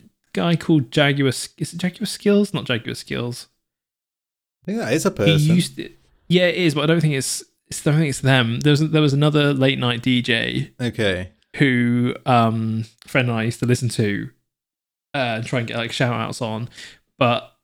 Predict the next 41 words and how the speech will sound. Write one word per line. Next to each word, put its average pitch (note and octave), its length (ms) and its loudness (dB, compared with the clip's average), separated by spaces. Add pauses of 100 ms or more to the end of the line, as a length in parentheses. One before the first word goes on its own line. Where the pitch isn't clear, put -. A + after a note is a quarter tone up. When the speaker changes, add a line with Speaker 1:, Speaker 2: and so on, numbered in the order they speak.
(140)
Speaker 1:
I D3+ 80 2
remember C#3 300 0
being A#2+ 160 0
<laughs> - 20 -4
better. C3 560 0
It D3+ 80 -2
was C3+ 220 4
not D3+ 240 2
better. C#3+ 340 2
It C#3+ 80 -2
was B2+ 160 2
bad. B2 340 4 (260)
So C3+ 120 2
Grace C#3 220 2
and C#3 60 0
I - 20 2
spent C3+ 160 -8
the C3+ 80 0
whole B2+ 280 2
evening, A#2+ 360 0
like, A#2 260 -2
just - 140 -10
people D#3 240 2
watching. F3 640 0 (440)
And D3 280 2
the - 140 -4
funniest D#3+ 1300 -4 (880)
situation C3+ 500 -2
that B2 100 -2
happened A2 640 -6 (520)
was B2+ 580 4 (120)
we D#3 180 4
were D#3 60 6
watching D#3+ 400 2
this B2+ 100 -2
guy A2 220 2
who B2 160 2
obviously C#3 320 0
wasn't A2+ 320 -8
feeling B2 320 0
great G2+ 360 -6